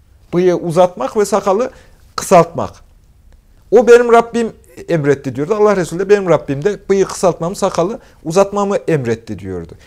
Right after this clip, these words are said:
Şimdi düşün, Allah Resulü zamanında bir kıya-, kılık kıyafetle bile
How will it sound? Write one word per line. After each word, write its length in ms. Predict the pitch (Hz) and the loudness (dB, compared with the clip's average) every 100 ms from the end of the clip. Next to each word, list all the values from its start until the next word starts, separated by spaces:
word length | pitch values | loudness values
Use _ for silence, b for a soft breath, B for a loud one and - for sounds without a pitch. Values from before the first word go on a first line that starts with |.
| b | b
Şimdi 320 | - 226 254 | -6 -2 -2
düşün, 320 | 240 254 185 110 b b b 151 | -2 -2 -4 -4 b b b 4
Allah 320 | 170 254 254 | 8 8 6
Resulü 360 | 254 247 226 | 2 0 0
zamanında 540 | 202 220 233 226 214 151 | 2 4 2 2 0 0
bir 120 | 226 | -4
kıya-, 560 | - - 202 220 214 - | -6 0 4 6 4 2
kılık 300 | 208 214 - | 2 2 2
kıyafetle 680 | 196 202 214 - - 127 | 2 4 4 2 0 0
bile 280 | 135 110 90 | 2 -2 -2